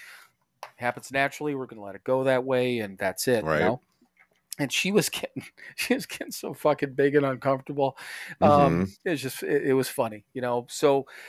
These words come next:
Speaker 1: we go in for this doctor's appointment. It's, like, three o'clock in the afternoon, and he goes in, does his little exam, and he's like, uh, he comes back out, and he's like, he goes, "Okay, so, um, we are gonna have to induce." And, uh,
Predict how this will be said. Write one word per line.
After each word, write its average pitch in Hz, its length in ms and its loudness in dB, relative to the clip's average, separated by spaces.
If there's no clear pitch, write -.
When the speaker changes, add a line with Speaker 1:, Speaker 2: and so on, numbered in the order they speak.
Speaker 1:
we 147 120 2
go 147 160 2
in 190 100 2
for 185 120 -4
this 147 180 2
doctor's 120 400 0
appointment. 107 360 -8
It's, 107 140 -10
like, 107 160 -4
three 147 200 0
o'clock 135 320 4
in 131 60 -4
the 123 120 -4
afternoon, 110 500 -6
and 104 120 -8
he 107 60 -10
goes 120 240 0
in, 113 280 0
does 101 220 -8
his 117 100 -12
little 120 220 0
exam, 113 480 0
and 101 160 -8
he's 123 160 -2
like, 120 260 0
uh, 110 220 0
he 131 200 -10
comes 143 280 -6
back 131 240 0
out, 120 240 -6
and 117 100 -16
he's 110 160 -14
like, 113 180 -8
he 123 100 -14
goes, 131 180 -4
"Okay, 139 320 0
so, 120 420 -4
um, 123 420 2
we 127 240 -6
are 127 220 4
gonna 143 180 -2
have 143 200 -2
to 170 120 -4
induce." 147 540 -4
And, 123 260 0
uh, 110 200 2